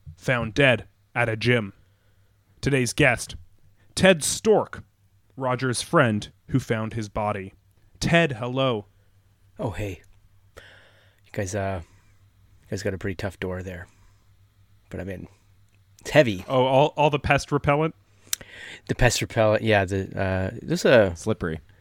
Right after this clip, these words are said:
Speaker 2: those scarecrows alive out there, or?
Speaker 3: No, they're just smoking.
Speaker 2: Ah, I see.
Speaker 3: Smoldering, yeah.
Speaker 2: I see. They
Speaker 3: Did
Speaker 2: look
Speaker 3: they work?
Speaker 2: alive.
Speaker 3: Did you get a little scared?
Speaker 2: Uh, yeah, but I mean, but I, I got in.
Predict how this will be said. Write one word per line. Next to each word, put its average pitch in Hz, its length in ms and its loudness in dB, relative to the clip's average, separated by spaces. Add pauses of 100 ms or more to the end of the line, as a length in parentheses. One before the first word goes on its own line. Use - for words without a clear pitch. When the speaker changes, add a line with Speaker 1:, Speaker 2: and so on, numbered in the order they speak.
(480)
Speaker 2:
those 147 120 -2
scarecrows 151 440 4
alive 107 320 2
out 196 160 -2
there, 214 260 0
or? 92 180 0 (1080)
Speaker 3:
No, 143 340 6
they're 104 100 0
just 95 180 -6
smoking. 78 440 -4 (800)
Speaker 2:
Ah, 104 300 -2
I 95 80 -4
see. - 260 -8 (100)
Speaker 3:
Smoldering, 92 680 0
yeah. 78 320 -6 (280)
Speaker 2:
I 107 40 -10
see. - 280 -12 (800)
They - 100 -8
Speaker 3:
Did 101 100 -2
Speaker 2:
look 104 100 0
Speaker 3:
they 113 60 4
work? 113 140 6
Speaker 2:
alive. 98 200 0
Speaker 3:
Did 104 140 -4
you 110 80 -2
get 120 160 4
a 117 40 4
little 120 240 2
scared? 185 440 -6 (1000)
Speaker 2:
Uh, 120 280 6
yeah, 127 180 4
but 135 120 4
I 123 60 6
mean, 127 160 4
but 117 160 4 (140)
I, 104 300 2
I 101 120 -2
got 110 240 2
in. 87 220 -6